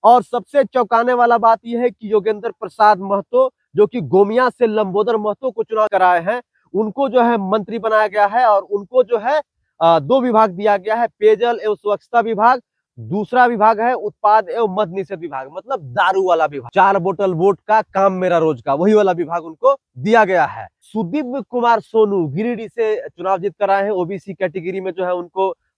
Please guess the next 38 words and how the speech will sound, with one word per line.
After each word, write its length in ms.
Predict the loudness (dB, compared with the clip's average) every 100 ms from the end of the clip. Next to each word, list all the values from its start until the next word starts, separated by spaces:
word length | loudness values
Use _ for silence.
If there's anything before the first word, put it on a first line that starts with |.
| -4
मंत्रिमंडल 520 | -2 0 0 0 -2
में 120 | -2
जगह 220 | -2 -2
मिला 260 | -4 0 0
है। 140 | 0
इनको 260 | -4 _ -4
नगर 360 | -2 -4 -2
विकास 480 | -6 -6 -2 0 -2 -6
एवं 120 | -8 -2
आवास 340 | 2 2 0 -4
विभाग, 360 | 0 2 2 -2 _ _ -6
उच्च 220 | -6 -4
एवं 200 | -4 -4
तकनीकी 520 | -4 -8 -6 -6 -8
शिक्षा 340 | -8 -6 -2
विभाग, 320 | 0 2 0 -2 _ _ _
पर्यटन, 460 | 0 0 0 -4 -2
कला, 280 | 0 2
संस्कृति, 580 | 0 -2 -8 -10 -10 -10
खेल 320 | -8 -4 -4
कूद 280 | -4 -10 -6
एवं 140 | -2 -2
युवा 260 | 0 -2
कार्य 260 | -2 -4 -6
विभाग, 300 | -8 -12 -14
मतलब 260 | -16 -14
खेल 300 | -14 -8 -6
मंत्री, 500 | -4 -8 -6 -8 -8 -12 _ _
कला 220 | 0 2
मंत्री 320 | 2 -2 -8 -10
कह 180 | -8
सकते 340 | -8 -10 -10 -6
हैं 200 | -6 -6
सुदीप 440 | -10 -4 -2 -2
कुमार 200 | -2 -4
सोनू 220 | -2 -6
जी 100 | -6
को। 220 | -2 0